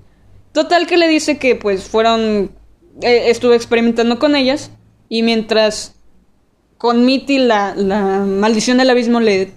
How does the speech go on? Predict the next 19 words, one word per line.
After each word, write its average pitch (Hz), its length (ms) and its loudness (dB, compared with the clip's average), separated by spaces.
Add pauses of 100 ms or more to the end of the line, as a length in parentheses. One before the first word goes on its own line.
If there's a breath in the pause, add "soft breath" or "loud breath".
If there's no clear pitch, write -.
(220)
le, 190 400 -2 (120)
pues, 214 180 0
le 220 120 2
pegó, 262 500 0 (1000)
en 226 200 -2
uno 247 140 2
de 262 60 2
los 269 140 0
experimentos 285 800 0 (960)
esta 220 360 0
Nanachi, 254 440 0
por 196 400 -4 (640)
ese 233 260 -4
mismo 254 220 2
experimento, 294 840 -2 (280)
no 240 500 2
tuvo 226 320 2
ese 214 180 -4
efecto. 294 400 -4